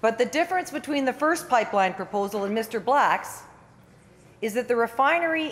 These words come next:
in Kitimat could form part of the economic benefits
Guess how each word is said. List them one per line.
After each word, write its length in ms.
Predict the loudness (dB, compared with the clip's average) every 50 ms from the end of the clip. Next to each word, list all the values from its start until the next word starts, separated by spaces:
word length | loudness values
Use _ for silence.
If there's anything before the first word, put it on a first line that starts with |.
| -4
in 120 | -4 -4 -4
Kitimat 760 | -2 0 0 2 2 2 0 0 0 0 0 -2 -4 -8 -18 -20 -20 -20 -20 -20 -20 -20 -20 -20 _ -20 -20 -20 -6
could 200 | -2 -2 -2 -2
form 320 | 0 2 2 2 2 2
part 360 | 0 0 2 2 4 2 2
of 140 | 0 -2 -2
the 180 | -4 -8 -6 -6
economic 560 | -6 -4 -2 0 2 2 2 0 -2 -4 -2
benefits 720 | 0 0 2 0 0 -2 -2 -4 -4 -6 -8 -14 -18 -18